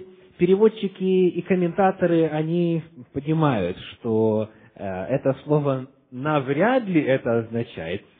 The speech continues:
но тем не менее, вот представление о том, что полигамия была делом дозволенным и даже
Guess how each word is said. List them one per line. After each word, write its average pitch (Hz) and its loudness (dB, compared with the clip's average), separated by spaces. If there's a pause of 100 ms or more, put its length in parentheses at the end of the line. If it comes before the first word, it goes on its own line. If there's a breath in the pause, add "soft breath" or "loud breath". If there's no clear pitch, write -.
(160)
но 151 -2
тем 202 -2
не 202 0
менее, 202 0
вот 165 0
представление 180 0
о 143 -4
том, 165 -4
что 131 0 (260 loud breath)
полигамия 135 0
была 127 -2
делом 127 0
дозволенным 143 -2
и 147 -2 (200)
даже 117 -2